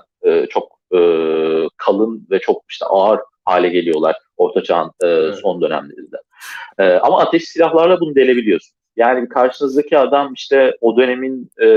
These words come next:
Speaker 1: parasıyla, e, bugün işte boğazdan yala alabileceği bir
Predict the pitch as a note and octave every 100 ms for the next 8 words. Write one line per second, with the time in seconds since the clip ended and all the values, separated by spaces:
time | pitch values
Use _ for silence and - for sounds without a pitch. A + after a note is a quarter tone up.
0 | G#2+ G#2 G#2 G2+ - A2 A#2 - C3 B2
1 | A#2+ - _ _ - G2 F#2+ G2 G2 G2
2 | F#2+ F#2+ G2+ G#2+ A2+ A2+ - - G#2+ G#2
3 | F2+ D#2+ - E2 G2 G2 G#2+ A2 A#2+ G#2+
4 | G#2+ B2+ A2 G2+ F#2+ F#2 G2 F#2 F#2